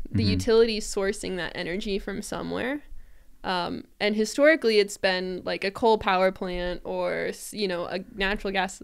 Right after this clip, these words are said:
Speaker 1: some power plant somewhere is selling energy to the utility so that your light can turn on.
Speaker 2: Hmm.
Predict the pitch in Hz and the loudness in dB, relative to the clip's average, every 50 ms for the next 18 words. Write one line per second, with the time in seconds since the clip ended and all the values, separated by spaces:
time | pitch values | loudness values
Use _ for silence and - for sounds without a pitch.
0 | - - - - 233 226 226 226 - 196 202 202 196 196 - - 175 175 175 - | -16 -8 -2 2 2 2 2 2 2 2 2 2 2 0 -2 -4 -6 -4 -4 -6
1 | - - - - _ _ - - 240 226 220 220 190 185 175 180 180 180 156 156 | -6 -10 -20 -20 _ _ -2 2 4 4 4 4 2 2 2 0 0 0 -2 -4
2 | - - - 196 185 190 190 190 185 185 190 190 190 - 190 180 175 175 175 - | -4 -4 -4 -4 -2 -2 -2 -2 -2 -2 -2 -4 -4 -6 -8 -8 -6 -6 -8 -6
3 | - 220 196 185 175 120 110 220 220 - _ - - - 214 196 185 180 - - | -4 -2 -2 -2 -4 -6 -8 -10 -10 -12 _ -14 -8 -4 0 2 2 2 0 0
4 | 190 196 185 180 - 147 175 - - - 214 - - - - - 101 107 107 - | -2 -2 -2 0 -2 -2 -2 -4 -6 -8 -10 -10 -10 -12 -12 -10 -10 -10 -10 -10
5 | 220 - _ _ _ _ _ _ _ - 107 101 92 87 | -12 -14 _ _ _ _ _ _ _ -2 0 0 0 0